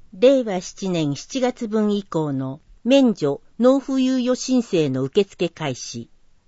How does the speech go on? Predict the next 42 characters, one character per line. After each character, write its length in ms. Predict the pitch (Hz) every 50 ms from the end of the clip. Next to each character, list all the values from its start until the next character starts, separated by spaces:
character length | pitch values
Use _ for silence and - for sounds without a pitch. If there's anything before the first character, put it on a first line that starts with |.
| _ _ _ _ _ _ _ _ _ _ _ _ _ _ _ _ _ _ _ _
十 240 | - 226 269 285 277
七、 440 | 262 254 247 220 160 139 135 - - - _ _ _ _ _ _ _ _ _ _ -
男 280 | 175 185 254 277 269 233
女 140 | 196 190
共 260 | 202 - 247 254 262 254
同 220 | 233 254 247 247
参 260 | 240 - 247 233 233 226
画 240 | - 170 - -
に 140 | 135 143 139
関 240 | - 175 175 170 170
す 180 | - - 160 139
る 200 | 131 117 - _ _ _ - _
意 120 | - 247 254
識 280 | - - - 180 156
実 200 | 123 156 165 - _ -
態 220 | 247 240 240 240
調 220 | - - 247 240
査 160 | 240 - 233 226
報 240 | - 240 226 220
告 240 | - - 233 226 -
書 160 | - 240 226
が 100 | 180 143
ま 140 | 127 139 165
と 120 | - - 170
ま 140 | 175 165
り 100 | 160 160
ま 140 | 156 151 151
し 180 | - - - -
た。 180 | - 101 104 - _ _ _ _ _ _ _ _ _ _ _ _ _ _ _ _ _ _ _ _ _ _ _ _ _ _ _
十 220 | - 226 247 247
八、 520 | 240 - 220 208 - - - 180 170 - - _ _ _ _ _ _ _ _ _ _ _ _ _ _ _
江 200 | - 277 285 285
東 300 | 277 - 285 277 269 254
湾 260 | 254 254 254 254 247
岸 140 | 233 226 233 233 226
祭 320 | 220 214 220 - - 147
り 200 | 131 131 131 - _
二 140 | - 185 196
千 340 | - - 285 277 254 220 190
二 160 | 190 214 208
十 320 | - - 151 135 127 120
五、 300 | 113 - 135 127 120 -